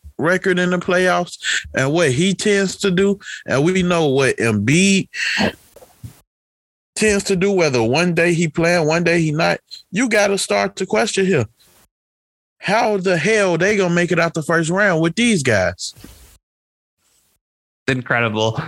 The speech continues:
Speaker 2: Um, <laughs> in the interest of time, J D, we need to move on, but I love your Sixers rant. Um, are, you kinda hinted at this earlier. This isn't about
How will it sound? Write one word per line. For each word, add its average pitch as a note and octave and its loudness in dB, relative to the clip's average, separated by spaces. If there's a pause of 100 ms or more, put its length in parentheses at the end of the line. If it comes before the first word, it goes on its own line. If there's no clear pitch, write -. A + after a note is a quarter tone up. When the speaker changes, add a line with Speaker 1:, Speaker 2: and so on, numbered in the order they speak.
(200)
Speaker 2:
Um, C3+ -2 (340)
<laughs> - -8 (220)
in E3 0
the D#3 0
interest G3 0
of G3+ 0
time, D#3 0
J D3 0
D, C#3 2
we B2+ 2
need C#3 2
to D3+ 0
move D3 0
on, A#2+ 0
but A2 -2
I A2 0
love A#2+ 0
your B2 2
Sixers A#2 -2
rant. A2 0 (640)
Um, C3 -2 (880)
are, F3 0 (400)
you F#3 2
kinda A#3 0
hinted G3+ 0
at D#3 -2
this D3 0
earlier. A#2+ 2
This F3+ 2
isn't A3+ 0
about D3+ -2